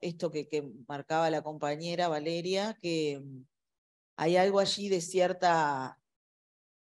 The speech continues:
justo con lo que hablamos el otro día, de lo terapéutico y la imposición de lo terapéutico, ¿no?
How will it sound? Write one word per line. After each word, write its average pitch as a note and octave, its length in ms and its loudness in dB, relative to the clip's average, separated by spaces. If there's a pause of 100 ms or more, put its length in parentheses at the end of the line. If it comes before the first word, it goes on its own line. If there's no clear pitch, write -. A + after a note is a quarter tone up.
(260)
justo G#3 260 -2
con D#3+ 140 -2
lo D#3+ 80 0
que E3 80 0
hablamos F#3+ 400 2
el F3+ 120 -2
otro F3+ 220 0
día, F3 260 4
de D#3 100 4
lo D#3 120 2
terapéutico G3 1040 4
y F#3+ 100 4
la D#3+ 80 8
imposición D#3+ 760 6
de F#3+ 120 8
lo D#3+ 120 10
terapéutico, D#3 960 6
¿no? G#3 380 0